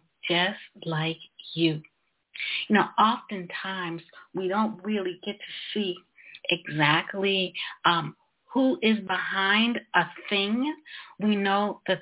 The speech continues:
thing exists. We know that it's there. But how did it become what it has become? And who are the people working behind the scenes to make it what it is?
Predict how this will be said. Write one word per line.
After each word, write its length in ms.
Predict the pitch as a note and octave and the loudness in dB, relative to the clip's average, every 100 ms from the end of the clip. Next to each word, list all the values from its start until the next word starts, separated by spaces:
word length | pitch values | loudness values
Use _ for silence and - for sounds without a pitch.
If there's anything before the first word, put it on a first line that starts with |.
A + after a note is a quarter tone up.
| - | -2
thing 200 | F#3+ F#3+ | -2 -2
exists. 560 | E3+ D#3+ D3+ D#3+ C#3 - - - - - - | -2 -4 -4 -2 -2 -4 -14 -16 -14 -10 0
We 180 | F3+ | 2
know 460 | F3 E3+ E3+ F3 F3 | 4 4 4 4 2
that 180 | E3+ E3 | 2 2
it's 120 | E3 - - - | 2 -2 -2 4
there. 360 | F#3 D#3+ D3+ - _ _ _ _ _ | 4 4 -4 -10 _ _ _ _ _
But 280 | A3+ G#3 D#3 - - - _ _ _ _ _ _ _ _ _ - | 4 4 2 -6 -16 -18 _ _ _ _ _ _ _ _ _ 0
how 260 | - A#3+ | 4 6
did 160 | C4+ B3 | 6 2
it 120 | A3 | -2
become 640 | G#3 - - A3+ G3 F3 - _ - | -6 -8 -4 -2 -2 -6 -10 _ -8
what 220 | F3+ F#3+ | -4 -2
it 80 | F3 | -2
has 240 | F3 F3 - | -4 -4 -8
become? 580 | D#3+ - F#3+ E3 C#3 D#3 - - - | -8 -4 -2 -2 -6 -10 -18 -20 0
And 100 | F3 | 2
who 280 | D#3 C#4 D4 | 2 2 4
are 40 | A#3+ | 4
the 140 | G3 - | 2 -2
people 300 | A#3 G3+ F#3+ | -4 -4 -4
working 400 | F#3 B3 B3+ F#3+ | 0 0 0 -2
behind 400 | E3 G#3+ G#3 G#3+ | -2 0 2 2
the 80 | F3 - | 0 0
scenes 280 | A#3 B3+ A3 G3 | 2 4 2 0
to 60 | |
make 420 | F3+ F3 F#3+ B3+ | 0 2 2 2
it 100 | E3+ E3 | -2 -4
what 180 | F3 | -2
it 120 | E3+ D#3+ | -2 -2
is? 260 | A3 - | -2 -4